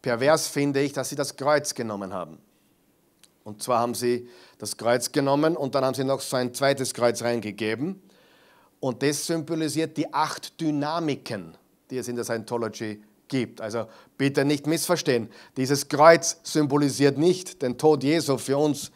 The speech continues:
auf Golgotha, sondern symbolisiert diese acht Dynamiken. Diese acht Richt-, also vier Richtungen vom Kreuz und dann nochmal vier Richtungen, acht Richtungen, acht Dynamiken,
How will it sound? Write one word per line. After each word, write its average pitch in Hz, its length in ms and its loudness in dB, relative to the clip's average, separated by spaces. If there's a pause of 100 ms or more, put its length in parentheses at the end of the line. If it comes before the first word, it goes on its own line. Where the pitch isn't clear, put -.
(220)
auf 117 200 0
Golgotha, 143 680 6 (100)
sondern 147 580 2 (120)
symbolisiert 131 760 0
diese 131 320 -2
acht - 400 -4
Dynamiken. 139 580 -4 (460)
Diese 120 320 -2
acht 135 380 4
Richt-, 143 360 -2 (280)
also 113 200 -8
vier 147 300 2
Richtungen 170 520 2
vom 123 220 -4
Kreuz 151 360 2
und 127 120 -4
dann 131 120 0
nochmal 135 280 2
vier 131 240 -2
Richtungen, 139 540 -2 (300)
acht 160 380 0
Richtungen, 131 640 -2 (240)
acht - 400 2
Dynamiken, 135 800 0